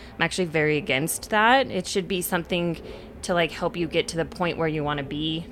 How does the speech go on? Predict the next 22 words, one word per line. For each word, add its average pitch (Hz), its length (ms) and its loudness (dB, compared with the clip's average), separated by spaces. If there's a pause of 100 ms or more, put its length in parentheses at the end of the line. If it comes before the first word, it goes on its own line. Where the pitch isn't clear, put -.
(140)
and 151 100 -2
then 151 140 0
you 143 80 -2
get 135 180 -6
off 139 220 -2
of 139 140 -6
them, 135 220 0
because 151 280 -4
the 160 100 -4
body 147 480 -2
should 185 240 -4
naturally 151 360 -2
regulate 139 500 -2
if 147 220 -10
you're 143 320 -2 (340)
giving 156 300 -2
it 143 160 -2
what 143 240 -2
it 143 180 -2
needs 143 400 -8
through - 320 -8
food, 147 540 -4